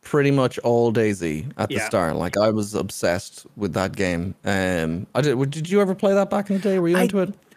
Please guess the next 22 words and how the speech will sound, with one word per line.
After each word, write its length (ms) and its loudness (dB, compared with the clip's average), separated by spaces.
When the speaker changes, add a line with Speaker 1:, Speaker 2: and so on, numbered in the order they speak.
Speaker 2:
I 120 0
didn't, 680 -2
because 440 -2
when 140 -4
I 100 -2
was, 160 -2
uh, 760 0
playing 400 -4
games, 640 -6
daisy 420 -4
was 160 -2
one, 300 -4
seemed 240 -4
like 140 -2
you 120 -6
needed 300 -4
to 80 -4
have 320 -4
a 40 -8
group 240 -8
of 80 -16
people 520 -8